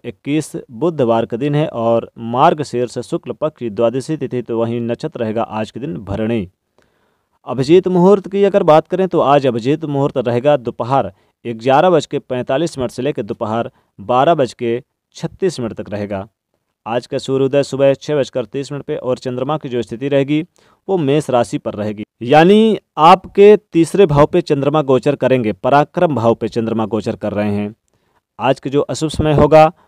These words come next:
वह सुबह नौ बजकर दो मिनट से लेकर सुबह दस बजकर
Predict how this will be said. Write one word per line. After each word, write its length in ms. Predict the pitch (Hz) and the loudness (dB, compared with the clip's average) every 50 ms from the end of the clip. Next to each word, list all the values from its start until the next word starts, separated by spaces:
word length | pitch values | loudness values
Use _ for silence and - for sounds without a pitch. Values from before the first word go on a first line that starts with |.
| _ _ _ | _ _ _
वह 200 | 135 170 208 185 | 2 6 6 6
सुबह 420 | 156 - - 120 104 110 104 101 107 - _ _ _ _ _ _ _ _ _ | 6 2 -2 -2 -2 -2 -2 -2 -6 -12 _ _ _ _ _ _ _ _ _
नौ 260 | 117 123 139 175 196 185 | -8 -2 4 4 6 8
बजकर 460 | 170 160 147 - - 165 160 156 165 - _ _ _ _ _ _ _ _ _ _ _ _ _ _ _ | 8 6 4 4 2 2 2 2 0 -6 _ _ _ _ _ _ _ _ _ _ _ _ _ _ _
दो 200 | - 107 151 185 196 | -2 2 4 6 6
मिनट 200 | 175 151 151 143 | 6 4 2 2
से 120 | - - | 2 2
लेकर 260 | 160 175 175 - 143 | 0 2 2 0 -2
सुबह 380 | 131 - 147 131 139 135 135 139 - | -2 -2 0 2 2 2 2 0 -4
दस 300 | - 113 117 180 190 - 131 | -8 0 4 4 4 4 2
बजकर 420 | 127 127 - - - 127 123 120 | -2 -2 -2 -2 -2 -2 -2 -2